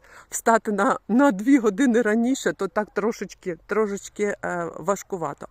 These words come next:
Але все буде. Я вірю. Я вірю, Господь допоможе мені.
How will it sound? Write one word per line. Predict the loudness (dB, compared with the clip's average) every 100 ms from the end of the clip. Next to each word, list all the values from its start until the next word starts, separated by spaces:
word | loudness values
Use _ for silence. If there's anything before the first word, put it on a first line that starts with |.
| -4
Але | -2 0 -2 -4
все | -6 -6 -4
буде. | -4 -8 -8 -8
Я | -10 -6 -6
вірю. | -8 -10 -10 -10 -14 -20 -20 -20 -18 -6
Я | -4
вірю, | -4 -4 -4 -4
Господь | -6 -8 -6 -4 -4
допоможе | -6 -10 -10 -8 -10 -10
мені. | -10 -10 -12